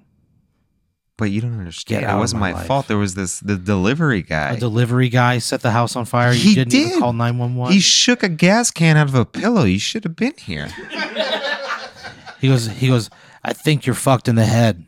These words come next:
Speaker 1: No,
Speaker 2: He
Speaker 1: there
Speaker 2: goes, "I
Speaker 1: was
Speaker 2: think the smoke's gotten to you. You need to leave. I'm about to get real mad."
Speaker 1: Okay, fine, I'll leave. But when you're ready to talk.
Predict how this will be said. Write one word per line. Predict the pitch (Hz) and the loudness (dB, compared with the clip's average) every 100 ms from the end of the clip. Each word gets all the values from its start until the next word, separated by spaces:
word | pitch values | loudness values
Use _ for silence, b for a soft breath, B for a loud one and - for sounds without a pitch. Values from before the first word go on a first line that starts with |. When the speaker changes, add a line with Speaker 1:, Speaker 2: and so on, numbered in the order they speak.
| _ | _
Speaker 1:
No, | 196 262 294 302 285 | 2 4 4 4 2
Speaker 2:
He | - | 4
Speaker 1:
there | |
Speaker 2:
goes, | 226 | 2
"I | 127 | 2
Speaker 1:
was | |
Speaker 2:
think | 160 127 | 0 -2
the | |
smoke's | 123 143 147 127 | -2 4 4 4
gotten | - 139 127 | 4 4 4
to | 117 | 4
you. | 110 | 2
You | 113 | 2
need | 127 131 | 2 2
to | 117 | 2
leave. | 113 117 104 | 2 2 2
I'm | 107 | -2
about | 110 113 110 | 0 -2 -2
to | 107 | -4
get | 101 | -2
real | 107 110 | 0 0
mad." | 101 98 90 87 _ _ _ _ | 0 -4 -6 -12 _ _ _ _
Speaker 1:
Okay, | 113 208 226 | -2 2 0
fine, | - 151 165 | 0 0 2
I'll | 123 120 | 2 2
leave. | 143 123 | 0 0
But | - | 0
when | 92 98 | 0 2
you're | 107 | 4
ready | 110 123 131 | 4 2 -2
to | 113 | -6
talk. | - 98 82 78 | -6 -4 -4 -6